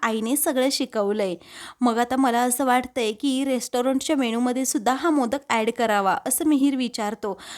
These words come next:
मग आता अरुंधती म्हणते, "हो, नक्कीच कर, चांगला तुला प्रतिसाद मिळेल." त्यावेळी पुढे मिहीर म्हणतो,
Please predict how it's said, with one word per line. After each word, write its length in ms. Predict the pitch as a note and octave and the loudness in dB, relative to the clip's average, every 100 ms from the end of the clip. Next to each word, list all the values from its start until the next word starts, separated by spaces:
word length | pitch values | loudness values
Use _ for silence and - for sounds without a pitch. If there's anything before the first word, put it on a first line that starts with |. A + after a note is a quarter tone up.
| - | -8
मग 160 | C4 C4 | -4 0
आता 160 | C4+ C4+ | 2 2
अरुंधती 520 | A3+ B3 C4 C#4 C4 | 2 4 2 2 2
म्हणते, 360 | C4+ C#4 C4+ | 4 4 2
"हो, 260 | C4+ A#3 B3+ | 0 2 4
नक्कीच 480 | D4 A#3 - D#4 E4 | 4 0 -2 -4 0
कर, 220 | D#4+ C#4 | 0 0
चांगला 400 | C4 C4+ A#3+ C#4 | 0 -2 0 -2
तुला 200 | C#4 C4+ | 0 -4
प्रतिसाद 580 | C4+ A#3+ A#3+ A3+ B3+ A3 | -2 -2 -2 -4 -2 2
मिळेल." 360 | B3+ G3+ F3 E3+ _ | 0 0 -4 -8 _
त्यावेळी 440 | B3+ A3+ A#3+ A#3+ A3+ | 0 2 2 2 -4
पुढे 260 | - B3+ | -4 0
मिहीर 340 | B3+ B3+ A#3+ A3+ | 2 4 2 2
म्हणतो, 260 | B3 B3+ | 2 2